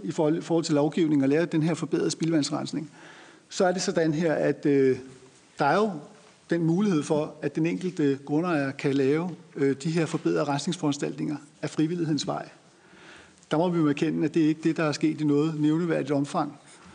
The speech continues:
Og når det ikke sker, og kommunerne har den her pligt til at gennemføre indsatsen for at opnå den her gode, øh, tilstand i vandløbene og vandområderne, så er det den måde, man gør det på, det er at bruge det, der hedder spildevandsbekendtgørelsen paragraf femogtredive,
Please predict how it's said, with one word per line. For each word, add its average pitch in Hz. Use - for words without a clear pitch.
Og 151
når 151
det 208
ikke 208
sker, 190
og 160
kommunerne 175
har 208
den 180
her 175
pligt 185
til 175
at 160
gennemføre 208
indsatsen 143
for 160
at 147
opnå 156
den 151
her 160
gode, 160
øh, 131
tilstand 160
i 135
vandløbene 143
og 127
vandområderne, 143
så -
er 175
det 190
den 170
måde, 160
man 170
gør 147
det 180
på, -
det 160
er 156
at 165
bruge 185
det, 156
der 170
hedder 147
spildevandsbekendtgørelsen 151
paragraf 139
femogtredive, 190